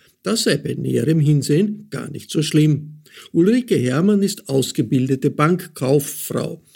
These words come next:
und Journalistin. Ihr neues Buch trägt den Titel Das Ende des Kapitalismus. Zu Beginn ihres Gesprächs mit dem Journalisten Robert Miesig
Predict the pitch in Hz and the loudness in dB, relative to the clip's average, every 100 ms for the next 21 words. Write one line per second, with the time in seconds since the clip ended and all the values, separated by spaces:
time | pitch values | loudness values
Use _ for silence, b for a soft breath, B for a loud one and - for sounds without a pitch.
0 | b 143 - 143 151 180 - 147 - - | b -4 0 2 4 2 0 -2 -2 -14
1 | B B B 139 127 113 - - 160 180 | B B B -8 -6 -4 -6 -2 0 0
2 | - 180 175 - 165 175 156 175 151 B | 2 0 0 0 0 0 0 0 -2 B
3 | _ - 156 - 160 135 117 123 123 - | _ -2 -2 0 2 2 2 -2 -4 -8
4 | 143 156 160 156 180 - 175 - - _ | -8 -4 2 2 2 2 0 0 -6 _
5 | B B - 156 151 233 262 240 151 - | B B -2 2 2 2 2 2 2 0
6 | 127 - - 143 208 - 139 - 123 - | -6 -6 -2 0 0 -2 -4 -4 -10 -6
7 | 123 117 131 - - - - - 147 165 | -4 -2 -4 -6 -10 -10 -12 -10 0 2
8 | 196 233 - | 2 0 -4